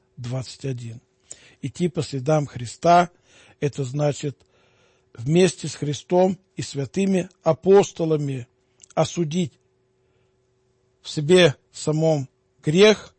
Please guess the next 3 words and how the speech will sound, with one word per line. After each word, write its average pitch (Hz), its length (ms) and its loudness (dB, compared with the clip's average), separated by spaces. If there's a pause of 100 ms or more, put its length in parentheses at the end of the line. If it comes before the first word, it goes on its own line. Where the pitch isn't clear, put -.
(140)
каждому 156 460 0
человеку. 165 760 -2 (1000)
Христос - 680 -2